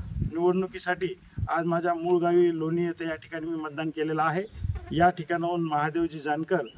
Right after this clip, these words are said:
हे रासपचे महायुतीचे आमचे उमेदवार आहेत. निश्चित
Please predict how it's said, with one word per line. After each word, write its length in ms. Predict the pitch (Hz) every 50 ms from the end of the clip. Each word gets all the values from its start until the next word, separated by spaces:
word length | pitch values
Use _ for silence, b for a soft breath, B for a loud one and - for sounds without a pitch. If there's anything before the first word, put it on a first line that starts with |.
| - -
हे 420 | - - - - 110 160 170 170 160
रासपचे 540 | 156 156 151 - 175 - 165 170 - 180
महायुतीचे 600 | 170 160 147 143 156 160 160 156 - 165 - -
आमचे 240 | 165 151 156 147 160
उमेदवार 400 | 151 147 151 151 151 165 165 165
आहेत. 200 | 170 165 175 185 180 - - B B B B -
निश्चित 340 | 160 160 160 - - 240